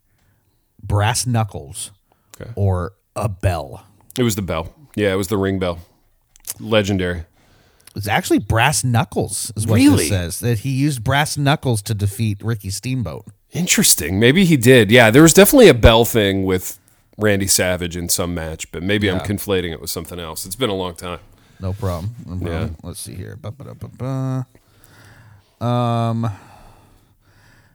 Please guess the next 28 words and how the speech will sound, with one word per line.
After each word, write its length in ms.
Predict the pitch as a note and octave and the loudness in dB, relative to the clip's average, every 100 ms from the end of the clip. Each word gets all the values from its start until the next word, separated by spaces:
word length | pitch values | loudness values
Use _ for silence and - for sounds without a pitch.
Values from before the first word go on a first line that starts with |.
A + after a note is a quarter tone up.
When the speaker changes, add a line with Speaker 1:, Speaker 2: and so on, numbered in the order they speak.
| _ | _
Speaker 1:
King 340 | - D#3 D#3+ F#3+ | -6 -2 -2 -2
Kong 420 | - D#3+ D3+ C#3 | 0 2 2 0
Bundy 460 | A2 B2 A#2 F2 | 2 2 2 -2
faced 400 | F#2+ - G2+ G2 | -4 -2 -2 -2
Hulk 300 | - B2+ C3 | -2 -2 -2
Hogan 440 | - A#2 G#2+ E2 D2+ | 0 0 0 -2 -6
in 180 | E2+ F2+ | -6 -2
which 240 | G2+ - | -4 -4
type 260 | - B2 G#2+ | -2 -2 0
of 140 | F#2+ | -2
match 360 | F#2+ F#2+ E2+ - | 0 0 -2 -4
at 100 | E2 | -6
WrestleMania 680 | F2 F#2+ G#2 F#2+ F2+ F2 - | -4 -4 -2 -2 -2 -6 -6
two? 380 | - F#2 C#2 G2+ _ _ - - - | -2 -2 -4 -12 _ _ -20 -20 -8
You 60 | |
got 140 | A2 F#2+ | -2 -2
a 40 | |
Speaker 2:
Okay. 60 | G#2+ | -2
Speaker 1:
steel 300 | - B2 B2+ | -2 -2 -2
cage, 560 | - B2 B2 C3 - - _ _ - | -2 0 0 -4 -10 -16 _ _ -4
boxing 460 | A#2 C3 - B2 | -2 -2 -2 -2
match, 360 | A#2 A#2 A2+ - | 0 0 -2 -2
no 240 | G2+ G#2 A#2+ | 0 2 2
holds 320 | C3+ B2+ A2+ | 0 -2 -2
barred, 340 | A2+ A2 A#2 | 0 2 2
or 100 | G#2 | 0
ladders 480 | F2 F#2 G2 F2 F2 | -2 -2 -2 -4 -8
match? 520 | E2+ A#1+ G2 - - | -12 -14 -14 -14 -16